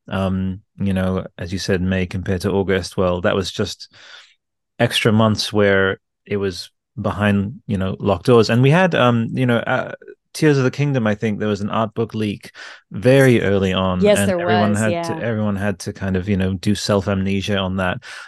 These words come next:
Speaker 1: Um, but I think, yeah, this approach with D K, and once again, I think I told Josh, uh, I think I tagged him,
Speaker 2: Mm-hmm.
Speaker 1: and I expressed, and I'll, I'll convey it to you, you now in person. So I, here in,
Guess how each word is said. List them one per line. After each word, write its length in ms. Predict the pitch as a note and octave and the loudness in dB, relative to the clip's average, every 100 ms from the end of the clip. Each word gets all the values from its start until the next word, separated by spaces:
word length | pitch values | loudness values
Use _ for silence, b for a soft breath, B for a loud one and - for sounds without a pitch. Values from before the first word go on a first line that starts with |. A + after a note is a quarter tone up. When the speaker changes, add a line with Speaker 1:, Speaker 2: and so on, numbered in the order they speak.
| - | -2
Speaker 1:
Um, 380 | G2+ F#2+ G2 - - | 0 0 -2 -8 0
but 140 | A2 | 4
I 100 | A2 | 4
think, 400 | - A#2 G#2 - | 2 0 -2 0
yeah, 160 | B2 A2 | 0 2
this 180 | G#2 | 0
approach 480 | G#2+ - A2+ G#2+ - | -4 -6 -4 -4 -4
with 200 | G#2 F2 | -8 -8
D 160 | F#2 F#2+ | -8 -8
K, 400 | - G#2+ G2+ F#2+ | 0 2 2 0
and 240 | F2+ F2+ B B B - | -2 -8 B B B -2
once 200 | C3 C3 | 0 2
again, 180 | A#2+ A2+ | 4 4
I 120 | A2+ | 4
think 200 | D#3+ D3+ | 2 2
I 80 | C#3 | 2
told 320 | - D3 E3+ | 2 2 4
Josh, 480 | A2+ C3 A2+ - - | 4 2 2 -6 -10
uh, 80 | G#2+ | -4
I 120 | G#2 | -4
think 160 | G#2 C3+ | -2 -4
I 100 | A2+ | -4
tagged 380 | - G#2+ G#2+ G2 | -6 -6 -6 -6
him, 380 | G2 G2 F#2+ F#2 _ _ _ _ _ - | -8 -8 -12 -16 _ _ _ _ _ -10
Speaker 2:
Mm-hmm. 120 | D#3+ | 0
Speaker 1:
and 100 | B2 | 2
I 80 | A#2 | 2
expressed, 380 | A2 - A#2 A#2+ | 0 0 0 2
and 60 | |
I'll, 120 | G#2+ | 0
I'll 160 | A2 - | 0 -2
convey 300 | - F#2+ G#2 | -6 -4 -4
it 100 | G#2 | -4
to 80 | A2+ | -6
you, 160 | G#2 G#2 | -6 -6
you 180 | - G#2+ | -4 0
now 220 | G#2+ A2+ | 2 2
in 80 | G#2+ | 0
person. 380 | G#2+ D#3 C3 A#2 B B B - | 2 2 0 -6 B B B -6
So 440 | - C3+ B2 - _ _ - | 4 6 6 0 _ _ -6
I, 600 | A#2 A#2+ A2+ G#2+ G#2 G#2+ - | -2 0 0 -2 -4 -10 -10
here 220 | A2+ A#2+ | -2 0
in, 320 | A2 G#2 A#2 | 2 0 -4